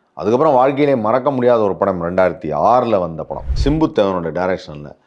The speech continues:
நமது டைரக்டர் சங்கருடைய எஸ் பிக்சர்ஸ்ல வந்த இம்சை அரசன் இருபத்தி மூன்றாம் புலிகேசி.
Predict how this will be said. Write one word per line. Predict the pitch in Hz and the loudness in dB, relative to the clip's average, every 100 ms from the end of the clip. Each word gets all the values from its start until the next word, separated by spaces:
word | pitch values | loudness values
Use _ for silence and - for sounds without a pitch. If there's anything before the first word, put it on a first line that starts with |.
| _ _ - | _ _ -12
நமது | 87 85 78 | -6 -6 -4
டைரக்டர் | 90 98 90 85 | -2 -2 -4 -8
சங்கருடைய | 98 107 104 85 82 | -6 -2 -2 0 2
எஸ் | 110 - 151 | 0 0 -8
பிக்சர்ஸ்ல | 113 113 87 85 | 0 0 0 -4
வந்த | 78 76 73 107 _ _ _ - | -6 -8 -10 -10 _ _ _ -4
இம்சை | 107 170 147 165 | 0 0 2 2
அரசன் | 127 110 98 95 80 - | 4 2 0 -6 -8 -8
இருபத்தி | 92 120 135 135 | 0 2 2 -2
மூன்றாம் | 98 95 90 82 78 71 _ | -6 -6 -6 -6 -6 -10 _
புலிகேசி. | - 90 80 71 - - | -10 -8 -8 -10 -14 -12